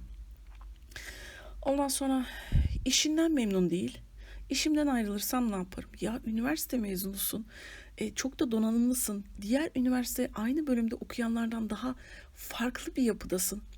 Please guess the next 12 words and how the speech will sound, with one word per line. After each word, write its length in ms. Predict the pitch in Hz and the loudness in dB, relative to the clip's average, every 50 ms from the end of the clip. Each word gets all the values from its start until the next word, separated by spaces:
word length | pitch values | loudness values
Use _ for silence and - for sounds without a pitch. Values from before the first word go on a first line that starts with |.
| - - - | -10 -8 -8
E, 140 | 208 208 | -6 -4
bir 200 | - 302 381 392 370 - - - - - - - - - - | -2 -2 -2 -2 -2 -6 -14 -18 -20 -20 -20 -20 -16 -10 -2
yap 360 | 196 233 277 - - - - | 0 0 0 0 0 0 2
yani, 400 | 220 190 180 175 165 180 185 - | 4 4 4 4 2 2 0 -2
değil 120 | 269 302 | 0 0
mi? 140 | 339 233 185 | 2 2 0
Bir 80 | 190 196 | 0 0
yap. 280 | 214 240 254 254 - - - - - - - - - - - - | 2 2 2 0 -4 -10 -16 -16 -16 -14 -16 -16 -16 -18 -10 -6
Bir, 140 | 226 220 - - - - - - - - - - - - - | -6 -6 -6 -8 -12 -16 -20 -20 -20 -18 -16 -16 -16 -6 0
yani 260 | 226 226 240 247 240 | 0 2 2 2 0
şey 200 | 220 - 269 269 | 2 2 2 2
yap. 260 | 277 262 208 185 - | 2 2 0 0 -4